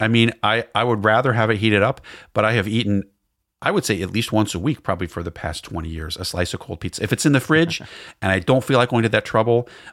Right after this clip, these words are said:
Speaker 1: um, even if I've been waiting three minutes for it to be heating up in the air fryer, it's generally pretty good.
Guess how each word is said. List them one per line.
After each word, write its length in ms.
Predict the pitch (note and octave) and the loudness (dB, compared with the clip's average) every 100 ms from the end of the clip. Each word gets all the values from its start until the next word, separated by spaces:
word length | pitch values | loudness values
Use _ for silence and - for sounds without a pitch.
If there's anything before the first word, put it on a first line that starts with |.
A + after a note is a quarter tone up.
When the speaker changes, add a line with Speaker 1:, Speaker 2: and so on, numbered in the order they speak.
| - | -6
Speaker 1:
um, 100 | G2+ | -2
even 160 | C#3 D3+ | 0 2
if 100 | B2 | 2
I've 80 | B2+ | 4
been 160 | C#3 | 6
waiting 220 | B2+ B2+ A2 | 6 4 2
three 240 | - C#3 | 2 4
minutes 260 | B2+ A#2 - | 4 2 2
for 140 | G#2+ | -2
it 80 | G2 | -2
to 60 | G2+ | -2
be 140 | G#2 | -4
heating 260 | G#2 A2 G2 | -4 -2 -2
up 200 | - - - | -2 -10 -6
in 80 | F#2 | 0
the 80 | G#2+ | 2
air 80 | |
fryer, 460 | A#2+ G2+ E2+ E2 E2+ - - - | 2 0 0 0 -4 -10 -8 -4
it's 160 | C3 | 0
generally 280 | G3 A3+ G3 | 2 2 0
pretty 220 | - F#3 | 0 0
good. 280 | D3 A#3 | 2 0